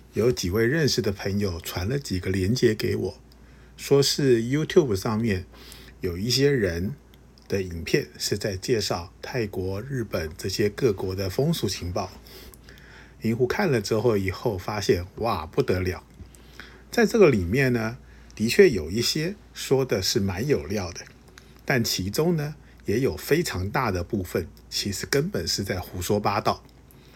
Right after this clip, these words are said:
甚至有那种整个节目里头讲的东西呢，全部都没有自己亲身的体验过，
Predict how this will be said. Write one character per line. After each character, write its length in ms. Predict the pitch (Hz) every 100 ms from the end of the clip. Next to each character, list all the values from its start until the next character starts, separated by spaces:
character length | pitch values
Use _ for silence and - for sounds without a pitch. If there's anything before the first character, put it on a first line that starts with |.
| - -
甚 280 | - 185
至 220 | 147 180 127
有 220 | 98 78
那 180 | 131 104
种 240 | 90 78 -
整 180 | 92
个 100 | 85
节 280 | 117 113 98
目 240 | 143 139 98
里 80 |
头 180 | 82 98
讲 240 | 98 - 80
的 100 | 90
东 240 | 123 135
西 220 | 135 165
呢， 220 | 160 156 - - - -
全 320 | - 107 135
部 220 | 226 185
都 180 | 160 165
没 220 | 135 123
有 120 | 113
自 220 | 90 156 120
己 160 | 90
亲 180 | - 135
身 140 | 156
的 100 | 127
体 260 | 101 - 120
验 200 | 113 104
过， 260 | 113 95